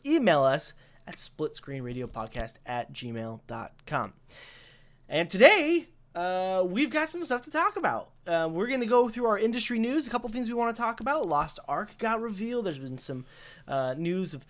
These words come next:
you know, Cyberpunk's got a patch. We're gonna talk about that. Um, we have been playing Warhammer Total War,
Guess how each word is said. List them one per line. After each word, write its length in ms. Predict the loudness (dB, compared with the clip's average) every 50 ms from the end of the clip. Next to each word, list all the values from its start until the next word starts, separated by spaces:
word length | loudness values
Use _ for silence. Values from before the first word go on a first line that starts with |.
| -20 -20 -16 _
you 80 | -8
know, 60 | -6 -4
Cyberpunk's 580 | -2 -2 -2 -2 -4 -4 0 0 0 0 0
got 160 | 2 2 0
a 60 | 2 2
patch. 280 | 2 0 0 0 0
We're 60 | -4
gonna 120 | -4 -4 -2
talk 160 | -2 -4 0
about 180 | 0 -2 -2 -2
that. 340 | -2 -2 0 -2 -2 -4 -10 -18 -20 -20 _ _ _
Um, 460 | -6 -4 -2 -2 -2 -4 -4 -8 -12 -18 _ -16 -12
we 380 | -10 -6 -2 0 2 2 2 2
have 320 | 2 0 0 -2 -2 0
been 220 | -2 -2 -2 -2
playing 640 | -8 -6 -4 -2 0 2 2 2 2 0 0 -2 -4 -8 -12 -20 -20 -20 _ -20 _ _ _ -16
Warhammer 880 | -12 -10 -6 0 6 8 10 10 10 8 6 6 4 4 4 2 0
Total 300 | -2 -2 0 0 2 2
War, 500 | 2 4 4 6 6 6 4 4 0 -2